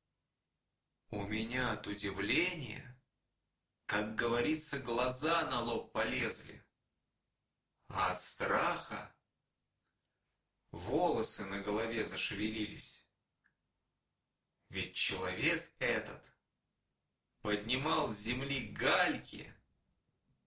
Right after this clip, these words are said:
подбрасывал их в воздух, и они падали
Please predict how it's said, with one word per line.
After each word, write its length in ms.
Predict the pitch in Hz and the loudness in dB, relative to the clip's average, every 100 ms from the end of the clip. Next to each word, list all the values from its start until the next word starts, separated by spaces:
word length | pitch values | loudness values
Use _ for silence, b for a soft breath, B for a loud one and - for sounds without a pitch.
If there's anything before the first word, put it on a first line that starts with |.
| _ | _
подбрасывал 1000 | 92 92 90 98 120 156 - 107 104 101 - | 0 0 0 4 4 6 2 0 -2 -2 -4
их 420 | 131 123 107 - _ _ _ _ _ _ | -2 -2 -2 -10 _ _ _ _ _ _
в 80 | 82 | -12
воздух, 1200 | 160 165 90 160 196 196 123 107 104 - - - _ _ _ _ _ _ _ _ _ _ | -10 -4 0 2 2 2 0 -2 -4 -4 -10 -16 _ _ _ _ _ _ _ _ _ _
и 120 | 92 | 2
они 720 | 87 90 92 123 151 143 - - _ _ _ _ _ _ _ _ _ _ _ _ - | 4 4 2 0 -2 -4 -8 -14 _ _ _ _ _ _ _ _ _ _ _ _ -2
падали 840 | 214 185 - - - - 170 - | 2 2 2 -2 -6 -8 -12 -16